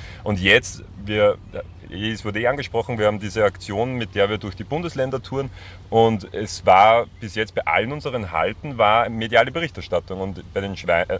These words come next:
bei den Schweinen war es ein Bruchteil nur. Also ich, vielleicht ist es wirklich auch, dass, dass auf diesem Thema aufgebaut wird und dass eben das Thema Vollspaltenboden den Menschen was sagt und die merken jetzt, okay, jetzt, jetzt ist da schon wieder was dazu oder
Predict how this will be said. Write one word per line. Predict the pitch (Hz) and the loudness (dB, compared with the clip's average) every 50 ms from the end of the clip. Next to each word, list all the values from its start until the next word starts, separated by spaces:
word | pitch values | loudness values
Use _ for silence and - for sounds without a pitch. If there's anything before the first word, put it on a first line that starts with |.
| - - - | -8 -8 -8
bei | 90 | -8
den | 90 90 | -8 -6
Schweinen | 85 78 76 80 98 107 110 101 | -6 -4 -4 -4 -4 -4 0 2
war | 104 101 | 4 4
es | 98 92 - - - - - - - - - - - - | 4 0 -4 -16 -20 -20 -20 -20 -20 -20 -18 -16 -10 -8
ein | 98 98 - | -6 -6 -6
Bruchteil | - 117 139 135 - - - 90 82 80 80 | -4 -4 -4 -4 -6 -4 0 0 0 0 0
nur. | 78 78 78 78 80 - 73 | -4 -8 -8 -10 -10 -4 -2
Also | 87 90 90 101 98 98 | -2 -2 0 -2 -4 -4
ich, | 92 87 - - - - - - | -6 -8 -10 -14 -14 -16 -10 -2
vielleicht | 107 101 101 107 104 127 | 4 6 6 6 6 2
ist | 113 113 | -4 -8
es | 104 87 | -6 -4
wirklich | 107 117 120 - 139 117 110 110 | -4 -4 -4 -4 -6 0 2 4
auch, | 107 113 - | 4 4 2
dass, | - 113 101 - - - - - - - - - - - - | -2 -6 -6 -8 -12 -18 -18 -20 -20 -20 -20 -20 -18 -6 -4
dass | - 107 - 117 | -4 -2 0 0
auf | 107 - - | -2 -2 -2
diesem | 117 104 98 104 - | -6 -8 -8 -8 -8
Thema | - 101 95 98 104 95 | -6 -4 -2 2 4 4
aufgebaut | 78 87 95 - - 117 - 110 104 117 110 | 6 4 2 0 -4 0 4 4 4 4 2
wird | 123 123 120 | -2 -8 -8
und | 117 - | -8 -8
dass | 113 104 101 | -8 -8 -8
eben | 110 107 110 104 | -8 -8 -8 -8
das | 104 98 - - | -10 -12 -12 -14
Thema | - 107 104 107 107 | -12 -10 -8 -8 -8
Vollspaltenboden | 98 - 95 92 95 - - 113 104 95 104 - 101 104 107 107 | -6 -4 -4 -4 -4 -4 -4 -4 -4 -4 -8 -10 -8 -8 -8 -6
den | 104 101 | -6 -4
Menschen | 95 95 95 - 104 95 | -4 -4 -6 -8 -10 -10
was | 95 - - - | -10 -8 -2 0
sagt | 78 71 82 117 117 - | 2 4 4 2 2 0
und | 120 104 - | -6 -12 -12
die | 107 98 90 90 95 85 - 117 113 95 | -12 -12 -12 -14 -16 -16 -16 -16 -12 -4
merken | 95 92 95 - 110 | 0 0 0 0 0
jetzt, | 110 101 - | -4 -6 -6
okay, | 98 90 - 104 107 | -8 -6 -2 0 0
jetzt, | 113 110 - - | 0 -2 -4 -8
jetzt | 107 87 - - | -12 -12 -12 -14
ist | 98 - | -10 -10
da | 113 92 | -8 -8
schon | - 92 85 | -8 -6 -6
wieder | 95 120 151 156 | -6 -6 -2 -2
was | 156 151 - | -2 -4 -4
dazu | - 143 - - 147 147 | -8 -12 -10 -10 -8 -8
oder | 143 131 104 95 95 92 | -2 2 2 2 2 2